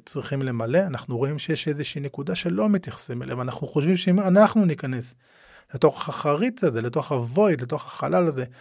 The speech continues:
נוכל לתת ערך לאנשים. והיבט רביעי זה ש-, לחשוב שהדבר הזה גם יש לו אפשרות כלכלית, כי אנחנו לא עושים את הדברים,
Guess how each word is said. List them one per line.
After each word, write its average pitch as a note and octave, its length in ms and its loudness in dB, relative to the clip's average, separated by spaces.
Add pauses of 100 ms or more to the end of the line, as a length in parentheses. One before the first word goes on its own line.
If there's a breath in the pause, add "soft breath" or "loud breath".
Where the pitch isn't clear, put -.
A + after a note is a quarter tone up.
(340 loud breath)
נוכל B2+ 200 -2
לתת C3 360 -2
ערך F3 300 0
לאנשים. F3 460 -4 (2000 soft breath)
והיבט C3+ 580 2 (120)
רביעי E3+ 760 4
זה C#3 340 0
ש-, - 260 -4 (1080)
לחשוב F#3 600 2
שהדבר - 1500 -2
הזה F#3+ 340 4
גם E3 280 2 (400)
יש D3+ 160 -2
לו D#3+ 80 6
אפשרות D3+ 420 0
כלכלית, E3+ 720 2 (100)
כי - 100 -10
אנחנו B2+ 280 -4
לא D3+ 60 4
עושים E3 300 0
את D#3+ 100 -6
הדברים, C#3 500 -2